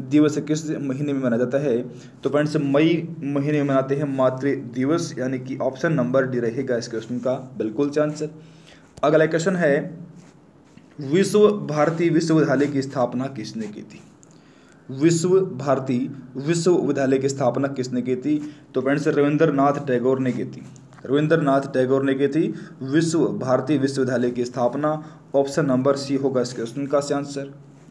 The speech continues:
अगला question है, भारत में रविवार की छुट्टी कब से प्रारंभ हुई थी?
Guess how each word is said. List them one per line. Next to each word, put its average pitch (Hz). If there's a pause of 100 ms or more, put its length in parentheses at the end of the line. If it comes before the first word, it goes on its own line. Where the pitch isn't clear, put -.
(140)
अगला 151
question 156
है, 143 (420)
भारत 151
में 165
रविवार 143
की 165
छुट्टी - (260)
कब 160
से 185
प्रारंभ 127
हुई 101
थी? 80